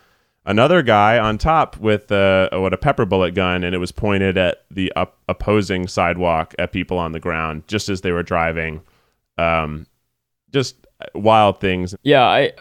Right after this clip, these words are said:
Speaker 2: I guess this is the thing I wanna dive right into, and I'm glad you brought us there, Keith, 'cause I've been tiptoeing around it for the first,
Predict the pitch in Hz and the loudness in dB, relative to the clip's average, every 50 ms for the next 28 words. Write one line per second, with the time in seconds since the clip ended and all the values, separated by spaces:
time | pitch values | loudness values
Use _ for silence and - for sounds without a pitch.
0 | - _ _ - 180 180 214 220 190 139 - - 208 302 - 175 160 151 156 139 | -20 _ _ -4 0 2 4 4 2 2 2 2 2 4 4 2 2 2 0 0
1 | 139 170 156 147 139 131 127 127 120 117 107 92 120 117 117 117 113 107 123 131 | 2 4 4 6 6 6 6 6 4 4 4 4 4 6 6 6 4 2 -2 -8
2 | - - 120 117 110 117 127 123 117 - 113 104 101 98 104 104 - 110 107 104 | -6 0 2 4 4 6 6 4 2 2 0 -2 -2 -2 0 2 4 4 4 4
3 | 113 110 104 - _ _ _ - 117 113 113 98 107 - - - 98 90 95 - | 2 -2 -6 -8 _ _ _ 2 2 4 4 2 0 -4 -4 -4 -4 -4 -4 -6
4 | - - 98 101 - - - 107 101 98 95 104 - - 101 95 101 - - 120 | -8 -6 -6 -6 -6 -6 -4 -2 0 0 0 -2 -4 -6 -6 -6 -6 -2 -2 -2
5 | 107 - - 110 104 104 104 101 104 101 101 104 101 101 - - - 101 107 - | -2 0 0 -2 -2 0 -2 -2 -2 -2 -2 -2 -2 -4 -4 -6 -8 -6 -6 -4
6 | - 117 104 107 - - - - - - - - | -2 -2 -2 -2 -4 -8 -16 -18 -18 -18 -18 -20